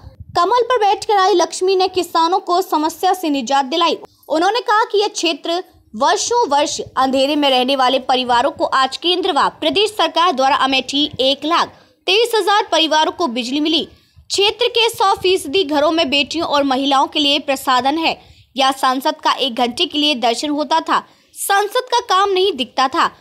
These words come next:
चालीस वर्षों में जो कार्य नहीं हुआ था, वह पाँच में संभव हुआ है। यहाँ पीएम और सीएम के सहयोग से मेडिकल कॉलेज की स्थापना हुई। योगी बोले, "दो हज़ार उन्नीस से पहले सिर्फ चुनाव में होते थे सांसद के दर्शन,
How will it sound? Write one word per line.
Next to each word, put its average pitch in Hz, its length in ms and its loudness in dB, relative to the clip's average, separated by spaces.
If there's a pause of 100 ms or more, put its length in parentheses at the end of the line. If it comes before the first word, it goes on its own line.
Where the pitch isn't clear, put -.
(280)
चालीस 440 460 2
वर्षों 440 340 2
में 427 180 0
जो 359 120 -2
कार्य 370 340 0
नहीं 285 320 -2
हुआ 311 220 0
था, 330 200 0 (260)
वह 277 60 4
पाँच 403 460 0
में 440 140 0
संभव 403 440 0
हुआ 233 220 0
है। 269 320 -2 (220)
यहाँ 339 280 2
पीएम 427 400 2 (100)
और 302 200 2
सीएम 339 480 -2
के 370 140 -2
सहयोग 311 380 -2
से 320 140 -6
मेडिकल 285 400 -2
कॉलेज 277 380 -4
की 294 160 -2
स्थापना 294 440 -2
हुई। 330 280 -2 (340)
योगी 403 300 2
बोले, 453 280 2
"दो 381 140 0
हज़ार 381 260 0
उन्नीस 370 340 -2
से 427 60 0
पहले 339 300 0
सिर्फ 349 280 -6
चुनाव 320 400 0
में 339 100 -2
होते 277 340 -2
थे 302 220 -2
सांसद 285 500 -4
के 339 80 -6
दर्शन, 320 400 -2